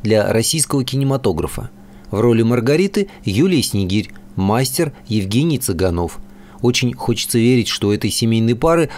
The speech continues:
получилось, фильм уже снят и ждет своего часа,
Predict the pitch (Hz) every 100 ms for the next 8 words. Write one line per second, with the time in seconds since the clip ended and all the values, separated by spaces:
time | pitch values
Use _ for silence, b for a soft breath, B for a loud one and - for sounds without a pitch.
0 | B 127 117 101 - 139 151 104 - -
1 | - 120 101 101 95 90 - 117 101 95
2 | 90 98 87 92 95 98 - 98 82 87